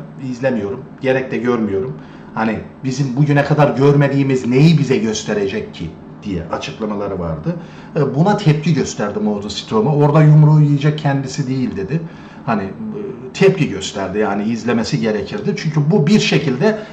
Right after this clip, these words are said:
rakibinizi hafife almaktır. Moses bunu böyle düşünebilir. Ama bu adam böyle arkadaşlar. Yani bu New Yorklularda böyle bir algı var, böyle bir düşünce var.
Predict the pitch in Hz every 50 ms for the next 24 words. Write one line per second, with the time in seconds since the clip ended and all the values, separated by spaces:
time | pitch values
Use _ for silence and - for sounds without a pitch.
0 | - - - 143 165 180 165 - 170 147 120 120 139 143 214 - - 185 180 -
1 | 214 165 - 214 190 156 117 98 98 92 - - - - - - - - - -
2 | 151 160 220 262 262 254 185 - - 147 147 135 123 127 123 127 131 120 113 110
3 | - - 123 120 110 107 95 85 82 - - 208 220 233 160 151 190 202 214 220
4 | 214 220 214 214 196 208 214 185 - - 98 101 - - - 101 - - 117 123
5 | 156 180 185 185 175 208 180 170 170 196 262 285 269 233 196 - - 160 143 131
6 | 120 110 - 131 170 240 233 - - - - - - - - - - 240 247 262
7 | 294 262 233 - 233 262 262 - - 185 196 214 220 214 - - 240 190 - -
8 | - - - - - 185 196 180 160 - 165 151 180 175 - - 208 208 214 202
9 | - 220 202 135 110 110 - -